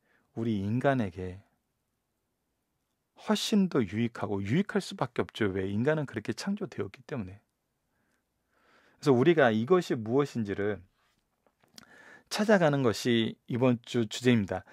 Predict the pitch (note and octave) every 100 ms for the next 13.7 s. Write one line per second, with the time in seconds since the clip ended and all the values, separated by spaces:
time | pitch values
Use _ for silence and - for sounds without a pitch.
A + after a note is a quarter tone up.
0 | - - D#3 D#3+ A3+ F#3+ D#3+ - B2 C#3+
1 | C3+ C#3 G2 G#2+ - - C3 D#3 D#3 A3+
2 | A#3 G3 A#2 - A2 F#2 _ _ _ _
3 | _ _ _ _ _ _ - - B2+ D3+
4 | A3+ G#3+ F#3 E3 D#3+ B2 G2+ - C3 A#2+
5 | A#2+ - E3 E3+ D#3+ C#3+ C3 G#2+ F#2+ G#2+
6 | F#2+ - - - D3 D#3 - - C3+ -
7 | A3+ G#3 A3 G3 G2+ - B2 A#2 A#2+ -
8 | F3+ - D#3 G#2 F2+ - - - F3 -
9 | - D3 - A3+ G#3+ G3+ G3 A2+ G2+ -
10 | B2 A#2 - G#3 E3+ B2+ C#3+ G#2 - -
11 | - - - - B3 A3+ D3+ C#3 A#2+ -
12 | A#2+ - - B3+ - C#4 C4 A3 F#3 -
13 | A#2 G#2+ - G2+ F2 G#2+